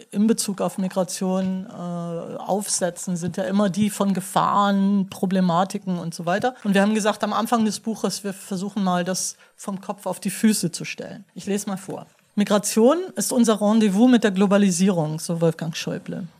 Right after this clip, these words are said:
Zitat. „Aufzuhalten ist sie nicht, denn es gibt viele Gründe, sich auf den Weg zu machen, vor allem Terror, Verfolgung und Krieg, Armut und Hunger, aber auch das Streben nach einem angenehmeren Leben mit besseren Arbeitsmöglichkeiten,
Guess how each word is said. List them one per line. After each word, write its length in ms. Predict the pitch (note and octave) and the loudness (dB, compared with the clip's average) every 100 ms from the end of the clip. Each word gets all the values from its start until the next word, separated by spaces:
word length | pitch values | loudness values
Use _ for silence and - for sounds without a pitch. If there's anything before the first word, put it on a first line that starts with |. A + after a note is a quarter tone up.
| - | -16
Zitat. 600 | - - - - - - _ _ - | -14 -10 -8 -8 -12 -18 _ _ 0
„Aufzuhalten 600 | A#3 - C4 A#3+ A#3+ A3+ | 2 4 6 6 6 2
ist 240 | A#3 - | 0 0
sie 80 | G3 | 4
nicht, 500 | F3+ D3+ - - - | 4 2 -4 -12 -4
denn 120 | F#3 G3 | 2 2
es 120 | - | 4
gibt 200 | A#3+ - | 2 2
viele 280 | - C#4 C4+ | 0 0 2
Gründe, 320 | A3 A#3 B3 | 4 6 6
sich 180 | A3 G3 | 4 0
auf 100 | - | 2
den 220 | F#3+ F3+ | 4 4
Weg 240 | A3+ B3 | 2 2
zu 100 | - | 0
machen, 520 | A#3 A3+ A#3+ A#3 A#3 - | 0 0 0 0 -2 -4
vor 160 | - | 0
allem 220 | F3 F#3+ F#3+ | 2 2 2
Terror, 340 | G#3+ G#3+ A3 | 2 4 2
Verfolgung 600 | A3 F#3+ - G#3 G#3 G3+ | 2 -2 0 0 0 -2
und 180 | G#3+ F#3 | -4 -6
Krieg, 360 | - A#3+ B3 - - | -2 -2 -4 -14 0
Armut 360 | G3+ A#3+ B3 | 4 4 2
und 220 | G#3+ G3 | 0 2
Hunger, 360 | A#3 A#3+ B3+ C4 - - | 4 6 4 2 -4 0
aber 180 | G#3 | 6
auch 100 | - | 6
das 180 | - A#3 | 6 2
Streben 680 | - - A#3+ B3 B3+ C4 B3+ | 2 0 2 2 0 -4 -4
nach 200 | A3 G#3 | -2 0
einem 200 | G3+ G#3+ | 0 0
angenehmeren 640 | G#3 G#3+ A#3 A3 G#3 G3 F#3+ | 0 2 2 4 0 2 2
Leben 500 | F#3+ A3 B3 C4 C#4+ _ _ _ | 2 2 0 -4 -6 _ _ _
mit 160 | G#3+ G3 | -6 2
besseren 460 | G3 A3 A#3 A3 A3 | 2 2 0 -2 2
Arbeitsmöglichkeiten, 1200 | - F3+ G#3+ - B3 B3 B3 - A3+ A3+ A#3 | 2 4 2 0 0 0 -6 0 0 0 -4